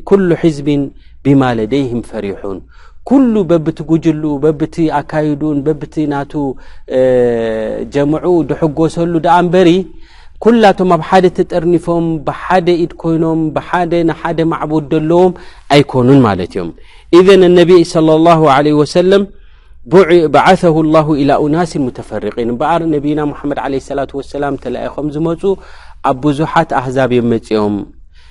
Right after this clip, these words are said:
ፊ ዒባደትህም ወሚለልህም ኣካይድኦምን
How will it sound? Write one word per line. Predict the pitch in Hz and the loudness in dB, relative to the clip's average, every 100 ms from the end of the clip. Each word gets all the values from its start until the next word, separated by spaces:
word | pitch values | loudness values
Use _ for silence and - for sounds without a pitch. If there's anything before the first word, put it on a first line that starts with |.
| - - | -20 -2
ፊ | 156 139 | 0 2
ዒባደትህም | 147 147 147 160 156 156 156 | 2 2 2 0 -4 -4 -2
ወሚለልህም | 143 143 135 135 127 120 123 | 0 0 2 2 0 -2 -4
ኣካይድኦምን | 120 - 143 147 147 160 160 165 | -6 -8 -4 -2 -2 -2 -2 0